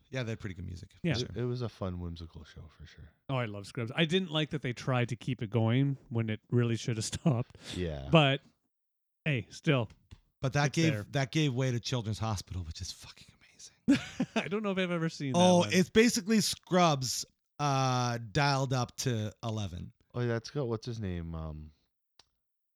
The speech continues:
Speaker 3: what's the actor's name? He always plays the dickhead.
Speaker 1: What's the actor's name, A J?
Speaker 3: He always plays the dickhead.
Speaker 1: What's, what's
Speaker 3: Rob,
Speaker 1: the
Speaker 3: Rob Corddry.
Speaker 1: Yeah, Rob Corddry. <laughs>
Speaker 3: He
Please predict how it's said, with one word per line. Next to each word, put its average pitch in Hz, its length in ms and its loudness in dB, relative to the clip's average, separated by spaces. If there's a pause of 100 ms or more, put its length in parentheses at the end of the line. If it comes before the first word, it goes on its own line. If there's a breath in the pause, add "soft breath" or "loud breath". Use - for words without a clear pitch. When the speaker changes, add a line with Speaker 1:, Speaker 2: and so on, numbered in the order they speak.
(160)
Speaker 3:
what's - 140 -20
the - 100 -10
actor's - 420 -20
name? 82 220 -18
He 78 100 -14
always 76 180 -14
plays 80 240 -18
the 73 60 -18 (120)
dickhead. 165 120 -6
Speaker 1:
What's 185 180 -4
the 127 80 0
actor's 98 340 -4
name, 87 240 -4
A 92 40 -2
J? 107 300 -4
Speaker 3:
He 107 60 -8
always 107 180 -8
plays - 220 -20
the 80 80 -14
dickhead. - 160 -14
Speaker 1:
What's, 69 140 -14
what's 113 140 -10
Speaker 3:
Rob, 117 320 0
Speaker 1:
the 104 60 -10
Speaker 3:
Rob 110 260 -6
Corddry. 107 400 -8 (120)
Speaker 1:
Yeah, 113 120 -6 (120)
Rob 92 220 -10
Corddry. 82 380 -14
<laughs> - 40 -18
Speaker 3:
He 165 100 -6